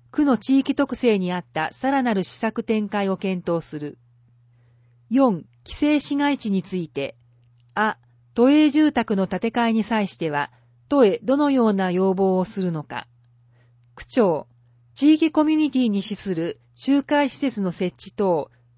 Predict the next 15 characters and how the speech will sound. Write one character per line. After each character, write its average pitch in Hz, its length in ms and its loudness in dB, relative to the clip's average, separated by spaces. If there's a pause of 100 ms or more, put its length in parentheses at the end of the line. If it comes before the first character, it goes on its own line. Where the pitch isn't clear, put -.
創 294 260 2
出 - 260 -4
用 285 220 4
地 - 160 -8
の 180 120 -2
活 185 280 -6
用 196 200 4
を 185 80 2
要 185 220 2
望 175 180 2
し 170 120 -10
て 165 140 -6
い 147 100 -4
る。 143 200 -10 (1200)
イ、 240 260 0